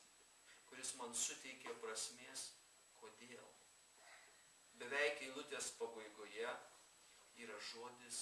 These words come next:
ištikimas. Ir tada man viskas susistatė į vietas. Viskas sustojo ten,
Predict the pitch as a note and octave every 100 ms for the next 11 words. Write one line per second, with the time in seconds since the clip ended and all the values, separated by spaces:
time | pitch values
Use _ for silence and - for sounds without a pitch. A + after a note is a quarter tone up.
0 | - - - - - - - - - -
1 | - - - - - - - - - -
2 | - - - - - - - - - -
3 | - - - - - - - - B2+ B2
4 | - A#2 - - D#3 C#3 D3 - - F#3
5 | - D#3 - - - B2+ B2+ - A#2+ A2
6 | G#2 G#2 - A2+ - - - - - -
7 | - - - - - - - A3 - -
8 | - - - - D3+ C#3 B2+ A#2+ A2+